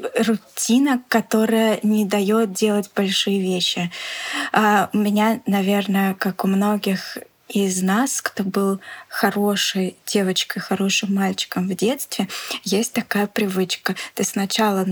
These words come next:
должен сделать то, что нужно, обычно это то, что не нравится, а потом то, что ты хочешь.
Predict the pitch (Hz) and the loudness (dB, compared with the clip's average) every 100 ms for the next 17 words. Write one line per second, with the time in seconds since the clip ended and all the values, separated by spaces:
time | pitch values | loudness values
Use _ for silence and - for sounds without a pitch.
0 | 175 180 208 208 196 175 170 - 214 185 | -2 -2 0 0 0 -2 -2 0 2 2
1 | 175 - 226 214 - 175 175 175 233 311 | -2 2 2 2 -2 0 2 2 2 2
2 | 311 196 190 - 190 190 185 185 - 180 | 2 2 0 -2 -2 -2 -4 -4 -2 -2
3 | 180 165 170 - - - - - - 214 | 0 -4 -6 -8 -10 -10 -8 -8 -2 0
4 | - 180 294 330 285 233 269 - 240 262 | 2 2 4 2 2 0 0 -2 -2 -2
5 | - 226 180 - - - | 2 2 2 0 -2 -2